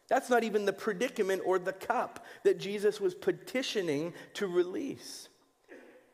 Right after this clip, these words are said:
You see, Jesus, up until this point, who has been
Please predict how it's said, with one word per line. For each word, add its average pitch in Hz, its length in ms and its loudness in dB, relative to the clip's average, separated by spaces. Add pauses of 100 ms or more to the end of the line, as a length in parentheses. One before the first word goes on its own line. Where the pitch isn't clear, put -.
(120)
You 196 60 -10
see, 202 140 -2
Jesus, 247 480 2
up 233 200 2
until 226 340 2
this 208 360 0
point, 165 480 -6 (1900)
who 202 140 4
has 202 200 6
been 220 340 2